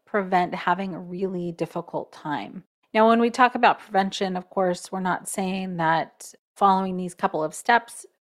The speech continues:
that ensures that nothing bad will ever happen, but prevention is a way to think about how to soften any kind of transition through pregnancy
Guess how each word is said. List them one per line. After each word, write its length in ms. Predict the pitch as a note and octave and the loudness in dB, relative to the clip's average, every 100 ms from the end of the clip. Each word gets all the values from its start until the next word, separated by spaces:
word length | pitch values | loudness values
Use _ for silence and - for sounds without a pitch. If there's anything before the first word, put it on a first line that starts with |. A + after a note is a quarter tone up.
| - | -2
that 240 | D#3+ D#3 - | 0 0 -4
ensures 460 | F3 - F3 E3 | -10 -6 -4 -4
that 200 | - D3+ | -6 -10
nothing 320 | F#3+ A#3 G#3+ E3+ | 0 0 0 2
bad 240 | D#3+ D#3+ | 4 4
will 180 | D3 E3 | 2 0
ever 220 | E3 E3 | 0 -2
happen, 540 | - G#3 - D3 E3+ - _ _ _ | 4 4 4 -4 -6 -16 _ _ _
but 280 | A3 F#3+ - | 4 4 4
prevention 540 | - A3 A#3 A#3 A3+ G3 - | -2 0 0 0 -4 -6 -2
is 300 | B3 B3+ A#3 | 0 0 -2
a 80 | G3+ | -4
way 340 | F#3 E3+ F3 F3 | 0 0 0 -4
to 100 | F3+ | -8
think 320 | E3+ F#3 E3+ - - | -8 -8 -10 -12 -2
about 300 | E3 D#3+ - | 0 0 -2
how 180 | - G3 | -2 -2
to 160 | - | -2
soften 680 | - - D#3 D#3+ - E3 D#3+ - | -8 0 2 2 -4 -6 -6 -8
any 240 | F3 D#3+ E3+ | -8 -8 -10
kind 240 | - D#3+ | -10 -10
of 80 | E3 | -10
transition 840 | - D#3 D3+ D#3+ - D#3 D3+ E3 _ _ _ _ _ | -12 -12 -10 -10 -8 -8 -8 -12 _ _ _ _ _
through 280 | - G3+ A#3+ | -6 0 0
pregnancy 920 | A#3 F#3 F3 E3+ E3 - F#3 E3+ E3 | 2 0 0 -6 -10 -10 -8 -8 -10